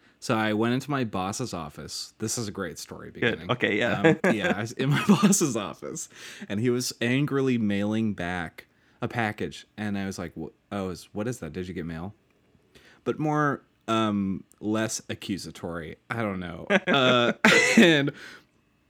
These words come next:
Speaker 1: he's like, "Just look." And then he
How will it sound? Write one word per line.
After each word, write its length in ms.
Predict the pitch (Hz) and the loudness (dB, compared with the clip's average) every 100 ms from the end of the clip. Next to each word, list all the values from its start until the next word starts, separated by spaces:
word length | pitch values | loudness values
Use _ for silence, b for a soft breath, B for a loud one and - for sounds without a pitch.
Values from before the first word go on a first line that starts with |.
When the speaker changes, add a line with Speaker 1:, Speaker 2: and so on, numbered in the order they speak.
| _ _ _ _ _ _ b b b - | _ _ _ _ _ _ b b b -2
Speaker 1:
he's 160 | 110 | 0
like, 320 | 107 92 - - _ - | 0 -2 -6 -18 _ -12
"Just 240 | 110 120 - | -4 -4 -4
look." 300 | 85 - - - | -8 -10 -14 -8
And 100 | 101 | -6
then 100 | 98 | -4
he 180 | 107 | -6